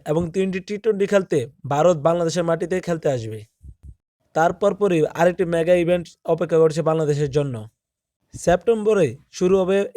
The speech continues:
এশিয়া কাপ। আশা করি বাংলাদেশ এখানে ভালো কিছু করে দেখাবে। অক্টোবরে তিনটি ওডিআই, তিনটি টি টোয়েন্টি খেলতে ওয়েস্ট ইন্ডিজ বাংলাদেশের মাটিতে আসবে।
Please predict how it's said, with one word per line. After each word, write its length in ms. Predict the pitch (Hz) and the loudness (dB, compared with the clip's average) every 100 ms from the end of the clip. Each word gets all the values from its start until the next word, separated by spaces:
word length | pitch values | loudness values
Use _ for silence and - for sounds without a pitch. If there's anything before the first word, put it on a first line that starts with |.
| 165 | -4
এশিয়া 280 | - 165 147 | 0 0 0
কাপ। 220 | 131 113 _ _ _ _ _ _ - | -2 -10 _ _ _ _ _ _ -10
আশা 180 | 156 196 | -6 0
করি 140 | 208 202 | 2 2
বাংলাদেশ 240 | 196 190 - - | 2 -2 -4 -6
এখানে 200 | 165 185 151 | -4 -2 0
ভালো 120 | 143 165 | 0 0
কিছু 140 | 180 190 | -2 -4
করে 220 | 160 156 151 | 0 2 0
দেখাবে। 320 | 131 135 120 110 - - - - - - _ | -2 -4 -6 -10 -14 -16 -20 -18 -20 -20 _
অক্টোবরে 520 | - 170 - 208 214 147 165 | -4 -2 2 2 2 0 -2
তিনটি 240 | 170 170 | -4 -2
ওডিআই, 360 | 196 196 190 131 - | 0 2 2 2 -2
তিনটি 240 | 165 160 | -6 -6
টি 120 | 185 196 196 | -2 -2 0
টোয়েন্টি 240 | 196 185 | -2 -2
খেলতে 260 | 175 170 143 | 0 0 0
ওয়েস্ট 280 | 127 156 - | -2 -4 -4
ইন্ডিজ 240 | 185 180 - | -4 -4 -2
বাংলাদেশের 360 | 156 170 160 165 | -2 0 -2 -2
মাটিতে 320 | 165 165 185 180 - | -4 0 -2 -2 -6
আসবে। 320 | 143 117 117 | -6 -6 -8